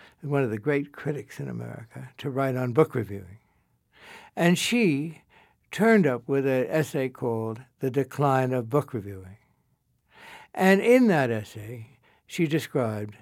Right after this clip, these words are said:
what she thought was the sad state of the New York Times. And she said that it was rather gray, it was flat,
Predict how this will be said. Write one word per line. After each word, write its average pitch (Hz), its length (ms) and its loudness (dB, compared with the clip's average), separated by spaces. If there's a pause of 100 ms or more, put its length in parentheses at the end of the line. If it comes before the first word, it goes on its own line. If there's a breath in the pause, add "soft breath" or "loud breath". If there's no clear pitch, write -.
(240)
what 139 160 -2
she 170 180 0
thought 117 340 -6
was 117 280 -6
the 120 100 -10
sad 147 480 2
state 113 380 -10 (320 soft breath)
of 160 180 4
the 151 120 4
New 151 100 2
York 160 260 2
Times. - 560 -16 (880 loud breath)
And 180 220 4
she 196 180 0
said 127 480 -2 (440 soft breath)
that 156 200 4
it 131 200 -2 (100)
was 143 540 0 (220 soft breath)
rather 151 380 2
gray, 110 560 -2 (160)
it 165 120 0
was 165 240 4
flat, 110 400 -10